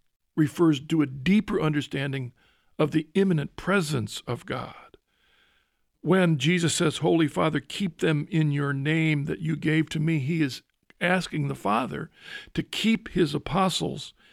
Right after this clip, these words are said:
in intimate relationship with him, an intimacy, a union. In fact, an, a unity that, as our Lord says, is similar to the one that our Lord experienced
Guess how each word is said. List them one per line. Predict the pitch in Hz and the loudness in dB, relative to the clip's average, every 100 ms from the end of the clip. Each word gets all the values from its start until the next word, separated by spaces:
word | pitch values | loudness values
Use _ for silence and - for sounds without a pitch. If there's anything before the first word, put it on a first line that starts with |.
| _ _ _ - | _ _ _ 2
in | 175 196 185 - _ | 4 4 2 0 _
intimate | 190 202 - 196 196 | 0 0 2 0 2
relationship | - 160 147 156 165 170 143 - 151 - | 0 2 4 4 4 0 -2 -2 -4 -4
with | 160 156 160 - | 0 0 0 -2
him, | 202 185 117 123 151 _ _ _ _ _ _ _ _ - | 0 2 0 -6 -16 _ _ _ _ _ _ _ _ -2
an | 185 | 0
intimacy, | 208 202 202 151 117 - | 2 2 2 -2 -2 -4
a | 143 | -2
union. | 147 170 202 220 165 123 - | 2 4 6 6 4 2 -4
In | 139 | -4
fact, | 147 160 156 - _ _ _ _ _ _ - | 0 0 0 -4 _ _ _ _ _ _ -2
an, | 160 160 | -2 -2
a | - 143 | -4 -2
unity | 139 175 240 202 151 147 | 4 4 6 4 2 2
that, | 143 139 147 147 | 2 0 -4 -4
as | 147 143 | -4 -2
our | 135 | 0
Lord | 139 135 | 0 -2
says, | - 151 143 139 - | -4 -4 -2 -4 -6
is | - 147 | -4 -2
similar | - 214 262 226 143 135 | -2 0 0 2 0 0
to | 147 | -2
the | 139 | -4
one | 135 135 143 143 - _ _ | -4 -6 -6 -10 -16 _ _
that | 151 143 - _ _ _ _ _ | -2 -2 -6 _ _ _ _ _
our | 151 | 0
Lord | 156 156 151 | 4 4 4
experienced | 135 - 175 151 143 | 0 -2 2 2 0